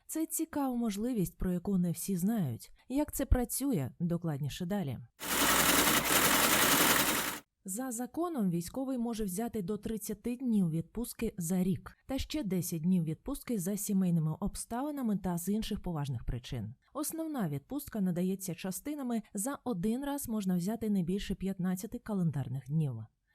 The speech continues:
Тож, якщо ви бажаєте провести ці два тижні за кордоном, відпочити та побачити рідних, по-перше, напишіть рапорт командиру частини, вказавши дати виїзду та повернення, місто та адресу перебування за кордоном,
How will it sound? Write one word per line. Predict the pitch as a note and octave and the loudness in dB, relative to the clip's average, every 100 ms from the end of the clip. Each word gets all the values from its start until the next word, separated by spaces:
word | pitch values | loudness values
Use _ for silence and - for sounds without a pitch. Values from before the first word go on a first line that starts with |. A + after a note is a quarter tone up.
| - | -4
Тож, | F4 | 0
якщо | E4 D4 - C4 | 2 0 -2 -2
ви | B3+ | 0
бажаєте | G#3 G#3 G#3 G3+ F#3 | 2 2 2 0 -2
провести | F#3 F#3 F3+ - G3+ | 0 2 0 0 -4
ці | - F#3+ | -2 -2
два | D3+ D#3 | -2 0
тижні | F3 E3 D3+ D3 | 0 2 2 0
за | D3 | -2
кордоном, | D3+ E3 D#3+ A3 B3+ A#3 - | -2 -2 2 0 2 -2 -2
відпочити | - A#3 - A3+ - A3+ E3+ | 0 0 2 0 -2 -2 -4
та | E3+ E3 | -2 -2
побачити | D#3 E3+ D3+ - - F#3 | -2 -2 -2 -2 -2 0
рідних, | A3+ G#3+ G#3+ - - | 0 0 0 -2 -4
по-перше, | F3+ B2+ C3 - - - - _ | -6 -2 -2 0 -4 -4 -16 _
напишіть | - C4+ C4+ C4+ - B3 C#4 | -6 -4 -2 -4 -2 -4 -2
рапорт | C4 G#3 F#3 G#3 - | 0 0 2 0 0
командиру | G#3+ G3 F3+ E3+ D#3+ | 2 4 4 2 0
частини, | D#3+ E3+ - - A#3+ G3 | -2 -4 -4 -4 0 0
вказавши | C#3 C3 D3+ E3+ - | 0 -4 -4 -4 -4
дати | D3+ F3+ F#3 E3 | -2 -2 0 0
виїзду | E3+ F3 G#3+ G3 | 0 0 0 -2
та | F#3 D3 | -2 -2
повернення, | - F3 G#3 E3+ C3 A#2+ A#2+ - | 0 0 0 0 -2 -4 -6 -4
місто | A3+ D4 D4+ D4 | -2 -2 -2 -4
та | C#4+ A3+ - | -4 -4 -2
адресу | G3 D#3+ F3 F#3 G3+ | -2 0 -2 -2 -4
перебування | G#3 F#3 E3+ D#3 F3 G3 G#3+ | -2 -2 0 0 2 2 2
за | D#3+ D3+ | 0 -2
кордоном, | E3 E3 G#3+ E3 C#3+ | -2 -2 0 0 -2